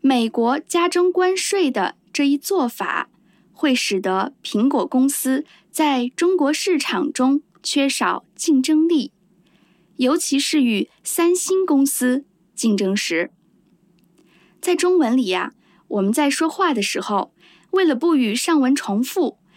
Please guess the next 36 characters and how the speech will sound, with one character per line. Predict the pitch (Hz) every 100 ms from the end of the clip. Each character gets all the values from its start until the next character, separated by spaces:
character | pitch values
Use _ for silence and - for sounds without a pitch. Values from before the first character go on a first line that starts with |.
| _ -
常 | - 214
常 | 254 233
用 | 254 277 208 _
“其” | - - - 190 202 294 - -
来 | 196 196
代 | 254 220
替 | 214 - 214 -
上 | - - 226
文 | 190 202
中 | 240 254 277
出 | - -
现 | 339 359 269
过 | 302 311
的 | 202
词 | 180 - 185 180
语。 | 190 - _ _ _ _ _ _ _ _ _ -
比 | 254
如， | 233 247 370 - _ _ _ _ _ _
我 | 202
们 | 196
会 | 208 240
说： | 233 254 247 - _ _ _ _ _ _ -
“弟 | 370 330
弟 | 277 247 220
犯 | 240 - 349 302
错 | - 415 277
了， | 190 - _ _ _ _ _ _ _
妈 | 277 285
妈 | 269 233
的 | 190
批 | - 302
评 | - 226 196 214 262 _
令 | 359 403 285 226
其 | - - 202 214 294 - _ -
感 | 254 -
到 | 202 196 214